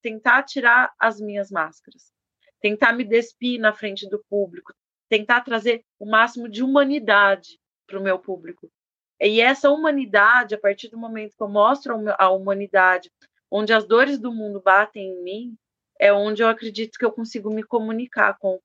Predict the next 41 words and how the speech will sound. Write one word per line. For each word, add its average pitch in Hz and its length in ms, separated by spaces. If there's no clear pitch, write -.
público, 190 400
onde 202 200
ele 226 100
consegue 233 420
ver 233 140
a 214 80
parte 202 420
humana 185 500
dele. 165 440
Então, 226 260
pra 247 160
mim, 247 200
o, 262 120
muito 269 380
do 233 140
teatro 233 420
vem 233 240
disso, 196 400
de - 120
querer 214 200
me 226 140
humanizar, 226 680
de - 140
querer 285 480
realmente 294 520
entender 262 320
quem 302 320
é 294 100
a 247 100
Marina. 185 480
Eu 214 120
fui 262 300
criada 285 560
por 220 120
uma 202 180
sociedade, 196 540
eu - 60
tô 220 120
cheia 302 240
de 330 100
máscaras. 240 560